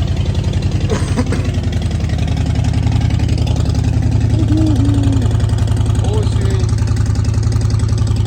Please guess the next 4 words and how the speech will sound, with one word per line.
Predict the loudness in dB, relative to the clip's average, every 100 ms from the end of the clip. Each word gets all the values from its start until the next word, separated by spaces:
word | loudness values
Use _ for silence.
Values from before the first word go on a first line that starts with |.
| 0 0 0 0 0 0 -2 -2 -4 -6 -8 -8 -12 -14 -16 -16
Купив | -12 -12 -12 -14
собі | -12 -12 -14 -14
солома. | -10 -6 -6 -8 -12 -14 -18 -16 -12 -12 -12 -16 -14 -14 -12 -12 -12 -12 -12 -10
Ха-ха-ха. | -8 -10 -10 -10 -8